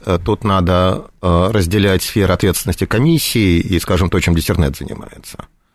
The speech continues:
А, значит, комиссия, ну, это в каком смысле экспертный орган, да?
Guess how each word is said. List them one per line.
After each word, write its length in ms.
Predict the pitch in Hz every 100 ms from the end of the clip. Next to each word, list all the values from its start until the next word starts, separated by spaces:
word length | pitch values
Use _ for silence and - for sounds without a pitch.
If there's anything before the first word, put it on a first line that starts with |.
| _ - - - - - _ _
А, 680 | - 78 78 80 85 90 82 - -
значит, 300 | 95 - -
комиссия, 720 | 95 120 170 - 143 139 127 - _ _ _ _ _ _ _ _ _ _ _ _ -
ну, 120 | 117
это 120 | 131
в 40 | -
каком 220 | 113 127
смысле 280 | 113 107 110
экспертный 400 | - 92 - 85
орган, 320 | 71 - -
да? 260 | 120 185